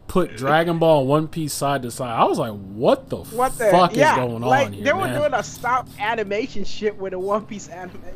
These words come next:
Speaker 2: bro. Like, they would spend a good, like, one, two minutes on stop motion where, like, the characters are just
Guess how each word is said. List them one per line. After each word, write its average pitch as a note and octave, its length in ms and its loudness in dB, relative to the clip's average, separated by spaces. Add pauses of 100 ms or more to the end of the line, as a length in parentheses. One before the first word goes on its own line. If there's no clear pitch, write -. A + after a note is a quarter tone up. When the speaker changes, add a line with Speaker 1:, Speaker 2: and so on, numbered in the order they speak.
(200)
Speaker 2:
bro. - 220 -10 (460)
Like, B3 260 0 (560)
they C#4+ 120 2
would F#4+ 180 2
spend D4 260 4
a A3+ 80 4
good, G3 260 2 (100)
like, G#3+ 340 2
one, A3 440 0
two C#4 220 -4
minutes A3+ 480 -2
on G3+ 280 -2
stop A3 480 -4
motion G3 560 0
where, G#3 300 2
like, F#3+ 240 -6
the E3+ 100 -8
characters G3 460 -2
are E3 60 -14
just E3+ 340 -8